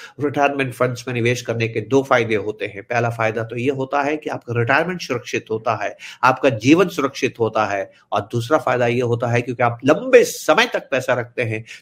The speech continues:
तो कंपाउंडिंग काम करती है, और जब कंपाउंडिंग काम करती है तो बेपनाह दौलत का निर्माण करती है और आप अक्षय पात्र का निर्माण करते हैं, राइट? तो ये दो बातें मेरी ध्यान रखिएगा। आखिरी बात जो मैं अपनी कहना चाहता हूँ और अपनी बात कहने के,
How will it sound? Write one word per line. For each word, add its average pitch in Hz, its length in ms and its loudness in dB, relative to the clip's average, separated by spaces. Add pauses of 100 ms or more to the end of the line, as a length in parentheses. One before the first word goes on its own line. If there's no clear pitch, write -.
तो 139 60 -8
कंपाउंडिंग 151 800 2
काम 120 240 2
करती 113 360 -4
है, 101 140 -2
और - 300 -8
जब 127 180 4
कंपाउंडिंग 135 560 2
काम 117 200 0
करती 117 360 -2
है 113 120 2
तो 110 140 -8
बेपनाह 143 720 4
दौलत 117 380 -2
का 113 60 -6
निर्माण 104 380 -6
करती 107 380 -12
है 107 100 -4
और 110 120 -2
आप 110 140 -4
अक्षय 113 260 -8
पात्र - 340 -8
का 135 100 -10
निर्माण 107 320 -6
करते 117 440 -18
हैं, 117 120 -20 (560)
राइट? 117 260 -6 (320)
तो 120 60 -2
ये 110 60 0
दो 123 140 0
बातें 113 280 0
मेरी 104 140 -2
ध्यान 120 260 -2
रखिएगा। 117 480 -4 (320)
आखिरी 165 300 2
बात 147 280 0
जो 135 80 -6
मैं 131 100 -2
अपनी 127 200 -6
कहना 117 280 0
चाहता 117 340 -2
हूँ 113 120 -2
और 117 80 0
अपनी 113 200 -6
बात 107 240 -4
कहने 113 280 -12
के, - 500 -12